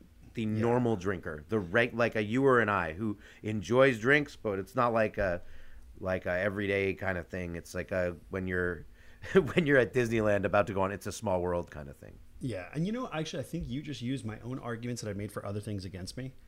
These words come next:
Speaker 2: and I think I, you have me convinced. I do believe in Darwinism.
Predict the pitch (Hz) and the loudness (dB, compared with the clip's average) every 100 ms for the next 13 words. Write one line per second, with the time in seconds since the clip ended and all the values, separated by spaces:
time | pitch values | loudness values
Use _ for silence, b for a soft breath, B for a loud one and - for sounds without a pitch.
0 | - 214 101 - 151 165 - - 123 113 | -12 -8 -8 -2 -2 -2 -10 -8 -6 -4
1 | 123 120 120 113 113 113 107 - - B | -2 0 -2 -4 -4 -4 -4 -6 -8 B
2 | B B B B - 139 131 104 156 151 | B B B B -2 0 0 0 0 2
3 | 139 127 107 107 113 120 120 131 | 0 0 -2 -2 -2 -4 -6 -8